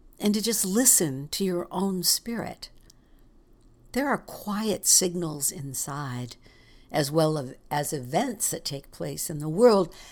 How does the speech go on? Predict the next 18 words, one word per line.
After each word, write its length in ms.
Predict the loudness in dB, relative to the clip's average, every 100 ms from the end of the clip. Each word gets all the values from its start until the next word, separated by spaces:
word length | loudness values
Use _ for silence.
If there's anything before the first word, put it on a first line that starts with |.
| -8
that 140 | -6 -4
help 360 | 2 2 4
us 240 | -2 -2 -4
to 120 | -4
become 320 | -6 -4 -2
aware 560 | 2 2 2 0 -6 -14 -20 -20 -6
of 180 | 0 4
what 200 | 6 4
really 460 | 4 6 8 8 8
matters 800 | 4 2 2 0 -2 -4 -6 -6 -14 -20 -20 -20 -4
and 160 | 2 4
what's 160 | 2
really 520 | 2 4 6 6 4 2
important 800 | 0 -2 -2 -2 -8 -16 -16 -20 -20 -20 -20 -20 -20 6
if 280 | 8 8 2
we 100 | -4
pay 440 | -4 -8 -8 -10 -12
attention. 560 | -10 -6 -4 -4 -8